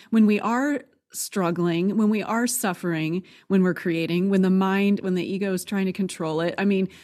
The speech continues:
I think we all probably can relate to those moments, right? And same within life, when we are trying to push the river, so to speak, and it's like, "Eh, that isn't gonna work." <laughs>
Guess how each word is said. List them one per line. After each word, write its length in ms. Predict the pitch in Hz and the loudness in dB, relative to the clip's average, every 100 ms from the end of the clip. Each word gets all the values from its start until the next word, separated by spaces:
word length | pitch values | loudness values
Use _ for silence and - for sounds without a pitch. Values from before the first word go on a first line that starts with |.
| - _ _ | -20 _ _
I 80 | 202 | -4
think 220 | 214 269 | 4 4
we 160 | 208 214 | 6 2
all 180 | 202 214 | 4 0
probably 320 | - 202 190 | 2 0 0
can 180 | - 175 | 0 0
relate 340 | 180 208 240 | 2 2 2
to 120 | - | 2
those 180 | 175 165 | -2 0
moments, 500 | 175 196 220 127 123 | 0 0 0 -2 -4
right? 220 | 175 175 226 | -4 -2 0
And 140 | 214 | 0
same 260 | - 214 208 | 2 2 2
within 320 | 190 180 170 | 0 -2 -4
life, 400 | 185 - - - | -4 -4 -8 -10
when 460 | 180 185 175 175 175 - - - _ _ - | -4 0 2 2 -2 -6 -20 -20 _ _ -6
we 680 | 180 190 180 180 180 180 - - | 0 2 2 2 0 -2 -6 -4
are 360 | 202 233 285 320 | 0 2 2 0
trying 460 | - 220 185 175 175 | 0 -2 0 0 -2
to 500 | - 190 180 175 165 - | -4 -4 -2 -2 -4 -4
push 300 | 226 196 - | -2 -2 -2
the 120 | 170 | -2
river, 480 | 165 151 156 156 175 | 0 -2 -4 -4 -4
so 220 | - 160 | 0 -2
to 80 | 160 | -2
speak, 580 | - 160 151 190 - - - - - _ - | -6 -4 -2 -4 -6 -18 -20 -20 -20 _ -4
and 460 | 202 190 185 185 185 | 0 4 4 2 2
it's 240 | 190 - | -2 -2
like, 360 | 190 185 175 - - | -2 0 -2 -6 -8
"Eh, 160 | 156 - | -8 -4
that 520 | 185 190 262 277 196 | 0 2 4 2 2
isn't 300 | 214 196 185 | 2 2 2
gonna 220 | 185 175 | 0 -2
work." 480 | 175 220 247 - - | 0 0 0 -2 -2
<laughs> 80 | 285 | -2